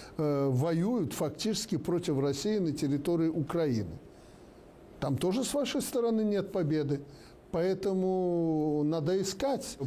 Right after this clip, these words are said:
пути выхода из создавшейся ситуации. И должен вам сказать, в отличие от вас, западников, президент Путин не единожды предлагал варианты.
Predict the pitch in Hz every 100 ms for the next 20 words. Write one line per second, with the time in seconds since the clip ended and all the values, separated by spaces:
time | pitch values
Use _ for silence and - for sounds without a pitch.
0 | 143 160 - 202 185 285 226 147 139 131
1 | 147 139 135 139 - 143 - 143 156 -
2 | 151 123 117 131 131 - - 156 139 175
3 | 147 190 202 190 214 175 185 185 170 170
4 | 156 - 151 135 147 139 185 - - -
5 | - 139 180 175 185 175 196 226 208 -
6 | - - - 165 - 165 127 143 185 180
7 | 190 196 190 185 185 160 208 302 175 135
8 | 135 151 135 139 135 135 123 127 120 107
9 | 107 -